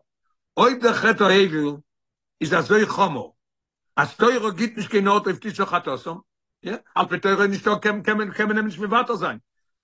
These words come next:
השם, דער אייבערשטער, וואלט מחבר געווען. נאר תורה איז כביכול תובע און מונע. תורה לאזט נישט. דער רבי ברענגט דארט אין דער אורה, שטייט אין פסיקתא דרב כהנא, שטייט דארט, hm, אז מען געפרעגט,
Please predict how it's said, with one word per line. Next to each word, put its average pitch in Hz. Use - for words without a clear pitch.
השם, 196
דער 196
אייבערשטער, 202
וואלט 196
מחבר 262
געווען. 190
נאר 185
תורה 233
איז 220
כביכול 196
תובע 160
און 202
מונע. 226
תורה 226
לאזט 247
נישט. 170
דער 170
רבי 180
ברענגט 185
דארט 175
אין 160
דער 156
אורה, 147
שטייט 160
אין 151
פסיקתא 190
דרב 156
כהנא, 127
שטייט 208
דארט, 208
hm, 208
אז 135
מען 151
געפרעגט, 190